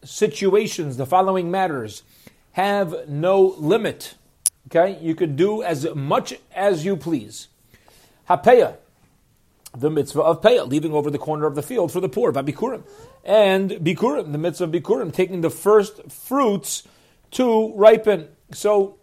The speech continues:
how much needs to be brought? There's no set amount. Okay.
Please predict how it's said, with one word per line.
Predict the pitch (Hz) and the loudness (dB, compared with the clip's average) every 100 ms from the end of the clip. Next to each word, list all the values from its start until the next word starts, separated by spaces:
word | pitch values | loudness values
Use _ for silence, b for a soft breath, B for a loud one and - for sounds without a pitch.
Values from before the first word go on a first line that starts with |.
| _ - | _ -16
how | 117 202 | -2 2
much | 226 208 | 4 4
needs | 214 214 | 2 -4
to | 180 | -2
be | 175 | 0
brought? | 147 208 302 - _ _ _ | 4 4 4 -4 _ _ _
There's | 202 | -2
no | 208 233 | 2 4
set | - 196 | 4 2
amount. | 160 113 107 - _ _ _ - | 2 -4 -12 -20 _ _ _ -4
Okay. | 208 220 | 0 0